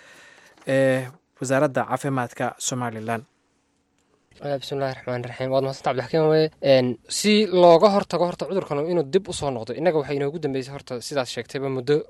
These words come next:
Speaker 2: laguma arag Somaliland. Waxaa ugu dambeysay laba, sanadii labadii kun iyo toddobadii baa ugu dambeysay goor Somaliland laga helo qof qaba cudurka dabaysha. Maadaama muddadaa dheer ee iminka siddeedda sannadood gaadhaysa aan lagu arag, eh, intaa dadaal baa jiray lagaga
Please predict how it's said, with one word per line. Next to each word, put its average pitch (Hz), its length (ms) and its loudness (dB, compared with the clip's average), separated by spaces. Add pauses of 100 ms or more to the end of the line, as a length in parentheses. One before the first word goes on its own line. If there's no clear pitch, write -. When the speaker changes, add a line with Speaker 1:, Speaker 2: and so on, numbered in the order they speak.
(120)
Speaker 2:
laguma 131 240 -2
arag 123 160 -8
Somaliland. 104 560 -14
Waxaa 131 180 -2
ugu 180 140 0
dambeysay 139 640 0
laba, 143 260 -2
sanadii 170 300 -2
labadii 151 260 2
kun 151 180 -8
iyo 139 120 -4
toddobadii 143 440 -4
baa 135 120 0
ugu 135 160 -4
dambeysay 120 480 -6
goor 135 160 -2
Somaliland 123 560 -2
laga 123 140 -4
helo 117 240 -6 (340)
qof 135 140 -4 (260)
qaba 120 240 -4
cudurka 117 320 -12
dabaysha. 107 320 -10 (140)
Maadaama 165 420 6
muddadaa 180 380 8
dheer 170 240 6
ee 165 240 4
iminka 147 260 0
siddeedda 135 320 2
sannadood 131 400 -4
gaadhaysa 131 640 2
aan 139 240 2
lagu 131 160 2
arag, 110 240 0 (100)
eh, 123 380 -2 (140)
intaa 170 300 2
dadaal 156 360 8
baa 135 160 6
jiray 147 320 -2
lagaga 131 240 0